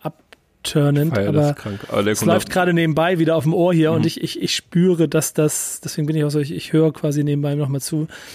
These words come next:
Speaker 1: das ist schon, das passt, das passt.
Speaker 2: Ist auch ein, ist auch ein guter alter Oldenburger Bruder.
Speaker 1: Ja, daher wahrscheinlich.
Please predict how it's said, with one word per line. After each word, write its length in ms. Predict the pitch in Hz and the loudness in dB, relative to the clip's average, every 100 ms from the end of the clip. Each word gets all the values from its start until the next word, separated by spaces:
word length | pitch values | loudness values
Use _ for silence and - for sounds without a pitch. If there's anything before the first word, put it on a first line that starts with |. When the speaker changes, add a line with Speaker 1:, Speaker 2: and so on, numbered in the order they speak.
| - - - | -20 -20 -12
Speaker 1:
das 180 | - 151 | -4 -2
ist 340 | - 180 - - | 0 -2 0 0
schon, 680 | 156 151 151 147 147 143 180 _ _ _ _ _ | 2 4 4 4 4 0 -8 _ _ _ _ _
das 420 | 160 165 165 190 | -16 -4 0 0
passt, 520 | - 180 165 - - - _ _ | 0 -2 -2 -6 -12 -18 _ _
das 140 | - - | -20 -14
passt. 420 | - 156 - - | -6 -6 -6 -10
Speaker 2:
Ist 120 | 123 113 | -2 0
auch 120 | 107 | 2
ein, 280 | 101 92 - - | 0 -4 -8 -6
ist 100 | 113 | -2
auch 100 | 107 | -2
ein 80 | 110 | 0
guter 200 | 113 92 | 0 2
alter 240 | 101 98 | 2 0
Oldenburger 460 | - 113 107 101 98 | 0 0 2 2 0
Bruder. 340 | 127 110 98 - _ _ _ _ _ _ | 0 0 0 -4 _ _ _ _ _ _
Speaker 1:
Ja, 200 | 156 156 | 0 0
daher 340 | 151 175 170 160 | 2 2 2 2
wahrscheinlich. 400 | 156 160 147 | 2 0 -4